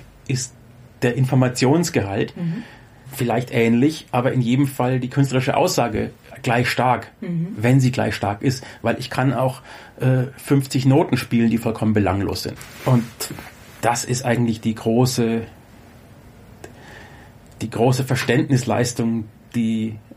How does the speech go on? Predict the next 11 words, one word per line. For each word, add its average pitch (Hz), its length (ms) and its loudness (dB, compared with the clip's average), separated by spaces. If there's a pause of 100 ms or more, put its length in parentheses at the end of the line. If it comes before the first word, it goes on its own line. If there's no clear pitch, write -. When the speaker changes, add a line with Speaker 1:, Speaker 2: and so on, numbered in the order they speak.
(200)
Speaker 1:
ähm, 131 280 -2 (460)
man 120 280 -2
für 127 200 0
sich 120 160 -2
selber 120 280 2
mal 113 160 0
erbringen 120 380 4
musste, 117 380 0 (240)
festzustellen, 117 920 -2 (880)
dass - 260 -6
die 110 380 -4